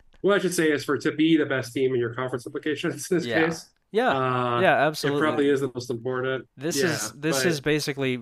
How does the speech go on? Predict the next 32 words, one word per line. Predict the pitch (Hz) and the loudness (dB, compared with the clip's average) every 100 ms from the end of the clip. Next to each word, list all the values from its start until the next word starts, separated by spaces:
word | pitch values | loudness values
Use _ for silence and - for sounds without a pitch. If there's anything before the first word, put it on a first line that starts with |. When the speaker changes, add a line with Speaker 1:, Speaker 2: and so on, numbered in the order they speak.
| 113 | -6
Speaker 2:
if | 135 - | -6 -2
James | 143 143 | -2 0
Madison | 131 131 131 - 117 | 0 -2 -2 -4 -6
is | 113 113 | -6 -6
as | 107 110 | -6 -6
good | 113 110 | -6 -6
as | 107 | -6
it | 104 90 | -8 -8
wants | 101 101 | -8 -8
to | |
be | 120 127 | -6 -6
this | 127 131 | -6 -8
year, | 139 139 | -6 -6
this | 120 117 | -6 -6
is | - 104 | -6 -8
the | 101 | -6
conference | 107 98 104 | -6 -6 -8
championship | - 92 78 78 - | -8 -10 -10 -10 -12
game | - 69 | -10 -12
for | - | -12
them. | - - - | -14 -14 -10
This | 110 107 | -8 -8
would | 113 | -8
be | 110 | -10
the | 104 | -8
best | 101 98 | -6 -6
opponent | 98 95 92 | -8 -10 -12
that | 87 - | -14 -14
they'll | - | -14
play | - - | -14 -14
this | 57 - | -14 -16
year. | - - | -16 -20